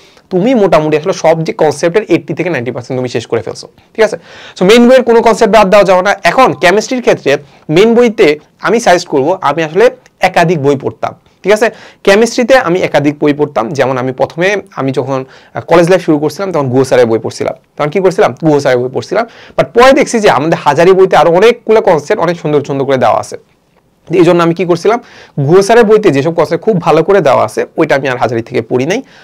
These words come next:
আর হাজারিতে আমি দেখছি যে অনেকগুলো কনসেপ্ট খুব ভালো করে দেওয়া আছে, ওগুলো আমি হাজারি থেকে পড়ছি, ঠিক আছে? So, আমি দাগায় রাখছি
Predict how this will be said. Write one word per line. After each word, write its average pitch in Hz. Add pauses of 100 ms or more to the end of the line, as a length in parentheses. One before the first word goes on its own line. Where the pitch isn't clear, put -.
(120)
আর 135
হাজারিতে 220
আমি 156
দেখছি 135
যে 156
অনেকগুলো 143
কনসেপ্ট 139
খুব 170
ভালো 147
করে 160
দেওয়া 143
আছে, 156
ওগুলো 127
আমি 127
হাজারি 113
থেকে 120
পড়ছি, -
ঠিক -
আছে? 190
So, -
আমি 202
দাগায় 254
রাখছি 226